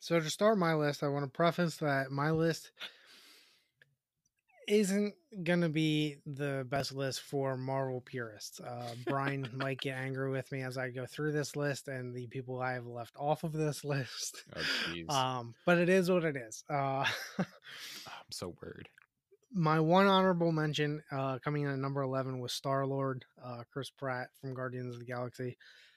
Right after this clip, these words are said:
Speaker 1: I really enjoy the character, and it was hard to knock him off the list, but it had to be done in the end. Um, when I drew up the list and there was eleven names, it was kinda difficult to figure out who to knock off. But in conjunction with that,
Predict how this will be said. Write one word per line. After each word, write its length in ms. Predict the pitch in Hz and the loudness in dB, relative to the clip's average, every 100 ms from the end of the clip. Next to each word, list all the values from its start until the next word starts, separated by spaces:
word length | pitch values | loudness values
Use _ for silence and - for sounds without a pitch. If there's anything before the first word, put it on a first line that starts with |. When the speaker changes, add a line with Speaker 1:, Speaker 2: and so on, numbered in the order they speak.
| _ _ _ _ _ _ 151 | _ _ _ _ _ _ 4
Speaker 1:
I 60 | |
really 360 | 156 165 185 190 | 6 8 10 8
enjoy 240 | 175 170 | 8 6
the 80 | 165 | 4
character, 420 | - 170 160 160 | 6 4 4 2
and 80 | 147 | 2
it 100 | 139 | 0
was 400 | 139 147 165 160 | 0 4 4 4
hard 240 | 156 156 | 2 2
to 60 | 143 | 2
knock 300 | 143 135 - | -2 -2 -4
him 120 | 135 | -4
off 180 | 131 120 | -4 -4
the 80 | 131 | -6
list, 400 | 127 123 - - - | -4 -6 -10 -14 -2
but 300 | 135 131 123 _ _ | 0 0 -4 _ _
it 240 | 151 143 131 | -4 -2 0
had 240 | 139 147 | 0 0
to 60 | 151 | 0
be 100 | 156 | 2
done 260 | 143 147 | 2 2
in 100 | 147 | 2
the 160 | 143 135 | 0 -2
end. 280 | 127 131 - - - - - - _ 151 | -2 -4 -6 -14 -20 -20 -20 -20 _ -2
Um, 540 | 135 131 127 123 120 - _ _ _ | 2 2 2 -2 -8 -14 _ _ _
when 200 | 143 135 | -6 -2
I 80 | 135 | -2
drew 220 | 135 170 | 2 4
up 100 | 185 | 4
the 80 | 170 | 2
list 300 | 160 175 - | 2 2 0
and 100 | 143 | 0
there 80 | 139 | 0
was 140 | 131 | -2
eleven 320 | 131 143 139 | 0 0 0
names, 340 | 135 131 127 - | -2 -4 -6 -8
it 120 | 139 | -8
was 540 | 123 127 143 127 - - - | -6 -2 -2 -2 -10 -18 -4
kinda 220 | 143 139 | -2 -2
difficult 380 | 131 120 120 123 | -2 -6 -6 -10
to 60 | - | -8
figure 280 | 135 123 123 | -8 -6 -8
out 80 | |
who 80 | 120 | -8
to 100 | 120 | -10
knock 260 | 120 117 160 | -10 -6 2
off. 260 | 180 180 _ - - - _ _ _ _ | 2 2 _ -20 -20 -20 _ _ _ _
But 220 | 180 190 | 4 6
in 160 | 165 160 | 4 0
conjunction 560 | - 156 151 139 151 139 | 0 0 0 -2 -2 -2
with 140 | 123 | 0
that, 280 | 160 156 | 2 2